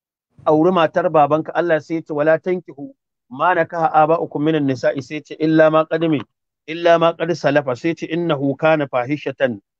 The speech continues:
wa maqatan wa sa'a sabila. Allah ya ce alfasha ne kuma aiki ne wanda ya yi muni.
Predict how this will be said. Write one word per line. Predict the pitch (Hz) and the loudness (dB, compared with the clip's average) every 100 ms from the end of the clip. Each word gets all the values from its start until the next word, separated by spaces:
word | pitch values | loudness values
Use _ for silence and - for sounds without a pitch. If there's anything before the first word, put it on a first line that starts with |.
| _ _ | _ _
wa | 117 135 | -4 0
maqatan | 151 165 156 - 151 127 107 _ - | 2 2 0 2 2 2 -6 _ -8
wa | 135 | -4
sa'a | - 165 160 | 2 2 2
sabila. | 135 120 120 120 120 - _ _ | -4 -10 -6 -4 -4 -8 _ _
Allah | 156 180 165 | -2 4 4
ya | 165 | 2
ce | 185 | -2
alfasha | - 147 139 135 165 165 | -2 0 -2 2 2 2
ne | 147 | 0
kuma | 160 156 165 | -2 -2 0
aiki | 170 165 147 | 0 0 -2
ne | 147 | 2
wanda | 156 135 | 2 2
ya | 120 127 | 2 2
yi | 127 | 2
muni. | 131 127 104 | -2 -4 -6